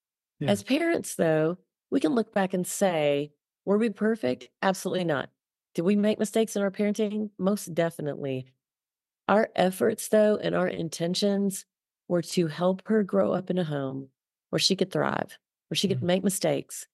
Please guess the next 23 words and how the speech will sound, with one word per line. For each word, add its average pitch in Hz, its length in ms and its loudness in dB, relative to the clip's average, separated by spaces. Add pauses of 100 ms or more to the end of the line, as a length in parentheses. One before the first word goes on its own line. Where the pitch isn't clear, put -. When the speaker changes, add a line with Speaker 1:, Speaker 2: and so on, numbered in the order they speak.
(340)
Speaker 2:
and 156 440 2 (260)
learn 180 340 2
from 185 180 0
those 160 280 -4
mistakes - 580 -2 (540)
and 160 260 2 (100)
leave 196 640 4 (200)
our, 180 400 2 (120)
you 170 140 -4
know, 160 80 -8
leave 214 320 0
the 247 80 4
nest - 540 -2 (460)
and 185 220 2
be 196 140 2
productive - 1080 -4 (320)
in 165 400 2
what - 280 -2 (160)
she - 220 -2
was 147 140 -6
doing. 120 400 -4
So, 175 460 0 (400)
um, 160 380 0